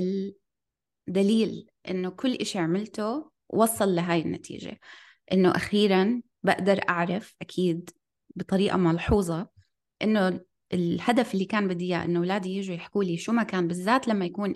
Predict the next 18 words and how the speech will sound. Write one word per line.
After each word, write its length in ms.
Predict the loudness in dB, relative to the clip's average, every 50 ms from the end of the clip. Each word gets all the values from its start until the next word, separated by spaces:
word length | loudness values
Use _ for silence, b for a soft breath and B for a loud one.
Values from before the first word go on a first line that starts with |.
| -6 -8
إشي 160 | -8 -8 -8
حساس. 640 | -10 -10 -10 -12 -6 -4 -2 -2 -2 -4 -8 -14 _ B B B B B B B B B B B _ _ _ _ _ _ 0 2
هديك 300 | 6 6 8 8 8 6
اللحظة 300 | 6 6 4 4 2 2
وصلت 300 | 4 2 0 0 0 -2
لها. 280 | -4 -4 -6 -8 -10 b b b b b b b b
فمثل 800 | -4 2 4 6 6 8 8 6 4 4 2 2 6 8 8
ما 60 | 8 8
عم 100 | 6 4
بحكي 240 | 2 2 2 2
وسام 320 | 2 2 2 0 0 0 2
على 140 | 0 0 0
هاي 140 | 0 -2
الحلقة 340 | -2 -2 -2 -2 -2 0 0
أول 280 | 0 0 0 0 0 0
ما 180 | 0 0 -2
يتصلوا 460 | -2 -4 -8 -10 -8 -6 -4 -4 -2 0
به، 200 | 0 0 0